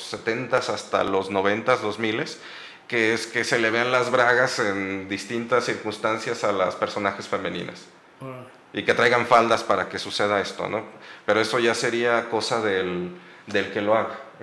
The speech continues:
Speaker 1: que es el fanservice, que, que al público al que ellos van dirigiéndose, ah, a ellos les gusta ver a las chicas en bragas. Ah, entonces, al, como el plop de, de,
Speaker 2: ¿De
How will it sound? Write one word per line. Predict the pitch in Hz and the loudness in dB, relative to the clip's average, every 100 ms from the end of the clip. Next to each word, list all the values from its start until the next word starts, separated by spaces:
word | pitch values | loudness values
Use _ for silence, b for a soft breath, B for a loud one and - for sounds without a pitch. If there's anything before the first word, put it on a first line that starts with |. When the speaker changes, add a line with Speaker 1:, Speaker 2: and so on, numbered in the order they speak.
| 95 | -2
Speaker 1:
que | 113 | 0
es | 101 | 0
el | 110 | 0
fanservice, | 113 107 143 139 110 - | 0 0 2 2 0 -4
que, | 107 90 90 B B B B - | -2 -2 -4 B B B B 0
que | 98 | 2
al | 90 87 | 2 2
público | 131 131 - 123 | 0 0 2 2
al | 107 | 4
que | 123 | 2
ellos | 123 123 | -2 2
van | 120 127 | 2 2
dirigiéndose, | 127 120 135 131 123 139 135 | -4 -2 -2 -2 -2 0 4
ah, | 180 180 | 4 4
a | |
ellos | 175 156 | 2 0
les | 139 | -2
gusta | 135 139 151 | -2 0 4
ver | 127 131 | 6 4
a | 135 127 | 4 2
las | 113 110 | 2 -2
chicas | 117 123 117 | -4 -4 -4
en | 98 | -4
bragas. | 95 87 - | -4 -4 -4
Ah, | 101 | -4
entonces, | 101 98 110 - B B B B - - - - - - - | -4 -4 -6 -8 B B B B -20 -20 -20 -20 -20 -20 -2
al, | 95 101 98 | 0 2 2
como | 110 107 | 4 4
el | |
plop | 107 139 135 | 4 4 6
de, | 139 127 117 110 104 | 6 6 6 6 4
de, | 101 98 95 95 92 92 92 | 4 4 4 4 4 4 4
Speaker 2:
¿De | 92 | 0